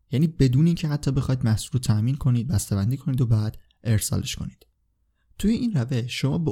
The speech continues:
عنوان واسطه محصول بقیه رو بدون هیچ هزینه‌ای می‌فروشید و درصدی از مبلغ فروش رو به عنوان پورسانت یا همون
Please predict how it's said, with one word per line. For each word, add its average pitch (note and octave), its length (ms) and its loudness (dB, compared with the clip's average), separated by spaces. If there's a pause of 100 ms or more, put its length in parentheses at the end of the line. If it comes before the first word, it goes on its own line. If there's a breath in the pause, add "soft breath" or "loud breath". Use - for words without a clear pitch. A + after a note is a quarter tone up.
عنوان C3 400 0
واسطه A2+ 840 -2 (300 soft breath)
محصول C3 500 2
بقیه B2 440 2
رو A2 140 2
بدون D3 360 0
هیچ F#3+ 420 0
هزینه‌ای A2+ 400 -2
می‌فروشید A2 640 -4 (360 soft breath)
و C3 140 2
درصدی C3+ 600 0
از G3 140 -4
مبلغ A2 320 -2
فروش A#2+ 360 -6
رو G#2 240 -6
به G#2 100 -6
عنوان A2 280 -6
پورسانت C3+ 680 -6
یا A2 60 -2
همون A2+ 300 0